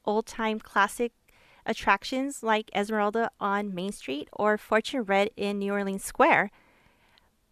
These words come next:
Along with those additions, we get new games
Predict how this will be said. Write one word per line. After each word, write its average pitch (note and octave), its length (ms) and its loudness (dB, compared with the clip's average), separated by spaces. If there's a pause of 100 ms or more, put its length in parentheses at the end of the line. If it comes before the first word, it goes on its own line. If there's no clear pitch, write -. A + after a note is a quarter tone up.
(180)
Along A3 340 4
with D4 160 0
those B3 180 2
additions, G#3+ 640 -4 (100)
we A3 200 -4
get G#3 260 0
new G#3 160 -2
games G#3 580 0